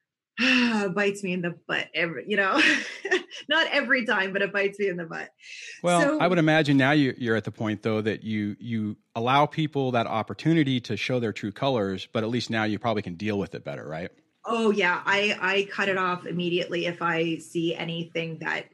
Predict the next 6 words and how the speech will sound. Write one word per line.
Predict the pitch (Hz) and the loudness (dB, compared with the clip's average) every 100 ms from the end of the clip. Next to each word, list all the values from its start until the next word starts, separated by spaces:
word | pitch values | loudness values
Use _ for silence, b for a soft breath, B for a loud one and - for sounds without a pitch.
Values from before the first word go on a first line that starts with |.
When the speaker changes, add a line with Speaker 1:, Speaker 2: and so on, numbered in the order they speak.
| - | -6
Speaker 1:
is | 175 165 | -6 -4
not | 165 160 151 - - _ _ - | -4 -4 -4 -10 -20 _ _ -18
appropriate | - 175 160 143 156 139 _ | -8 -8 -6 -6 -6 -8 _
and | 180 | -6
not, | 175 160 - _ _ _ _ _ _ - | -4 -4 -6 _ _ _ _ _ _ -6
not | 185 160 | -2 -2